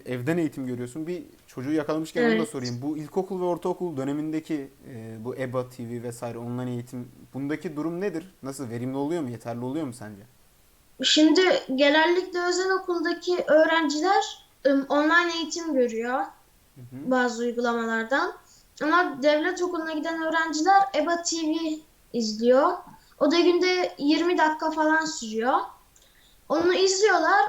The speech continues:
Speaker 2: oluyor, bitiyor. Bence bu yetersiz biraz. Biraz daha adaletli davranıp tüm çocukların gereği kadar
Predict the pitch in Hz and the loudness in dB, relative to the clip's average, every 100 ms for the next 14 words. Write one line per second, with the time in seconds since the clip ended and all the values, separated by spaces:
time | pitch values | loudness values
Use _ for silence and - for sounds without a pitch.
0 | - 370 381 381 381 370 - 285 254 349 | 0 -4 -2 -2 -4 -6 0 0 2 0
1 | 359 359 370 359 381 392 381 349 254 247 | -2 -6 -6 -2 0 0 0 -4 -2 2
2 | 285 403 - - _ - 311 349 359 370 | 2 0 -6 -18 _ -4 2 2 2 4
3 | 359 339 330 339 349 359 370 339 320 277 | 4 4 4 2 0 -4 -10 -4 -4 -2
4 | 277 339 381 - 359 320 339 302 302 311 | -4 -4 -10 -8 -8 -6 -6 -6 0 2
5 | 320 359 - - _ _ _ - _ - | 2 0 -6 -16 _ _ _ -20 _ -6
6 | 247 294 302 339 302 302 330 359 | 2 4 6 4 2 4 4 4